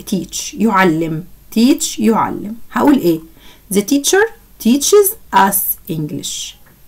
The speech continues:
The teacher teaches us English. المعلم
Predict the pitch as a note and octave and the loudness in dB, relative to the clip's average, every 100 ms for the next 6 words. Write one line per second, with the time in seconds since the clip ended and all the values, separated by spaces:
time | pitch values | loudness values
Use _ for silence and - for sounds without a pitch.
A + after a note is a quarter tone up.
0 | E3 G3 D4 - B3 B3 C4+ - - - | -8 0 0 2 2 2 -2 -10 -4 4
1 | C#4+ - E4 A3+ - - F3+ F#3 - - | 4 4 2 2 -2 -2 2 2 0 -4
2 | - F3 E3+ D3 D#3 - - F3+ F3 F#3 | -6 -6 -4 -6 -8 -12 -4 -2 0 4
3 | C#4 B3+ C#4 | 6 6 4